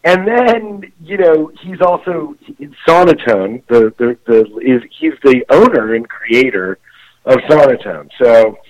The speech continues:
he's a composer, he's a sort of businessman. And then when you look at some of those Sonatone full bleed, he was also one of the first people to bring a really kind of, uh,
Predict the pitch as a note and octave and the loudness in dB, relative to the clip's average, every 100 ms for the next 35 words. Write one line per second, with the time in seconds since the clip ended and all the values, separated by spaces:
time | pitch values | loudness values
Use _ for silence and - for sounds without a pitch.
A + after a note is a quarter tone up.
0 | _ - - _ D3+ C#3+ C3 B2+ C3+ D#3 | _ -20 -20 _ -2 -2 -2 -8 -2 2
1 | F3 E3+ E3 D#3+ C#3 B2 A#2 C3+ A2+ D#3 | 4 4 2 -2 -2 -6 -10 -10 -6 -4
2 | D#3+ D#3 C#3+ C#3 C3+ C3+ - - - D3 | -4 -4 -2 0 2 -2 -6 -20 -10 -2
3 | D#3+ E3+ F3+ F3+ - - G3+ G#3 F3+ D#3+ | 2 2 0 -10 -10 -2 -2 -2 -4 -4
4 | D#3 E3+ D#3 D3 C#3 C3+ - E3 D#3+ D#3 | -2 -4 0 2 0 -2 -6 -2 0 -2
5 | C#3+ C#3 C3 B2+ A#2+ _ _ _ - D3+ | 0 0 2 0 -2 _ _ _ -6 2
6 | D3+ C#3+ C3+ C3+ C#3 C3+ C3+ - _ - | 4 4 2 4 4 4 2 -2 _ -2
7 | E3 D#3+ D#3+ C#3+ D3+ C#3+ C3 - C#3 - | 2 4 2 0 -2 -2 -2 -8 -10 -6
8 | C3+ B2+ B2 B2 A#2+ A2 - - - B2+ | -6 -6 -4 2 2 0 -6 -20 -6 0
9 | B2 C3+ C3 B2+ - B2 G#2+ _ - - | 4 4 4 2 2 0 -2 _ -20 -10
10 | A2+ G#2 G2 | 0 2 0